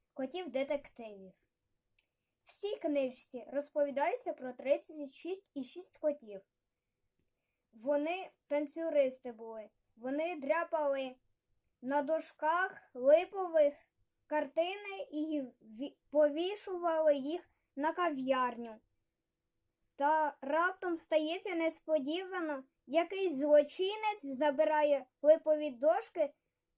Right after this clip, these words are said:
та кав'ярню спалає. І ми зараз дізнаємося, чи вийшло в котів,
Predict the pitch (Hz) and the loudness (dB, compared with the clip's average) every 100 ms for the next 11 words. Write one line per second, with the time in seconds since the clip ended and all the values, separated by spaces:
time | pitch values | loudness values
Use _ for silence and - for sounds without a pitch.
0 | - 294 294 320 302 277 330 359 330 311 | 0 0 2 0 0 2 0 0 -2 -2
1 | 294 - - 269 262 254 - 247 262 240 | -4 -8 -10 -10 -10 -14 -14 -8 -6 -8
2 | 233 _ _ _ _ _ _ 277 330 311 | -10 _ _ _ _ _ _ -4 -2 2
3 | 311 370 339 311 349 339 254 208 233 220 | 2 2 -2 -2 -2 -2 -6 -14 -10 -4
4 | 285 262 302 392 392 370 269 - 302 277 | -4 -2 -4 -4 -8 -6 -8 -2 -2 0
5 | 359 440 349 311 - 294 277 302 339 | -2 -4 -4 -4 0 0 0 -6 -10